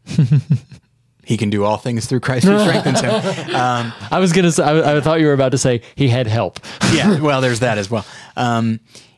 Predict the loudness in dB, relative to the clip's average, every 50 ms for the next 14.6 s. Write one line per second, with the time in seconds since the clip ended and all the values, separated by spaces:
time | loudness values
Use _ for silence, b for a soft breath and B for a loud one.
0 | B B -4 -2 -2 -2 -2 -4 -6 -6 -4 -4 -2 -2 -2 -2 -2 -2 -2 -2
1 | -4 -4 -6 -8 -12 _ _ _ _ _ _ _ -6 -2 0 0 0 0 -2 -2
2 | -4 -4 -4 -6 -6 -6 -8 -8 -6 -6 -6 -6 -6 -8 -8 -10 -10 -6 -6 -4
3 | -4 -4 -4 -4 -4 -4 -4 -4 -4 -6 -6 b b b b b b b b b
4 | _ -6 -4 -2 -2 -2 -2 -4 -6 -6 -6 -6 -6 -6 -6 -6 -6 -6 -8 -10
5 | -12 -16 _ _ -12 -6 -6 -4 -4 -4 -6 -4 -4 -4 -4 -2 -2 -2 -2 -2
6 | -2 -4 -4 -4 -4 -4 -4 -4 -6 -6 -4 -4 -4 -4 -2 -2 -4 -4 -4 -6
7 | -6 -6 -6 -6 -6 -6 -6 -6 -6 -6 -6 -8 -8 -8 -8 -10 -10 -10 -10 -8
8 | -6 -6 -6 -8 -10 -12 -12 -14 -14 -8 -6 -6 -6 -6 -6 -8 -8 -6 -6 -6
9 | -6 -6 -6 -6 -8 -8 -8 -8 -12 -16 -20 -20 -18 _ -10 -8 -8 -8 -8 -10
10 | B B B B B B -4 -4 -2 0 0 0 0 0 0 0 -2 -2 -4 -4
11 | -6 -8 -8 -8 -8 -8 -8 -8 -8 -6 -4 -4 -4 -4 -2 -2 -2 -2 -4 -4
12 | -6 -6 -6 -6 -6 -6 -6 -6 -8 B B B B B B -6 -4 -2 -2 -2
13 | -2 -2 -4 -4 -6 -6 -6 -6 -4 -4 -4 -4 -6 -6 -8 -10 -10 -8 -6 -6
14 | -8 -8 -8 -8 -6 -6 -8 -8 -10 -14 -20 -20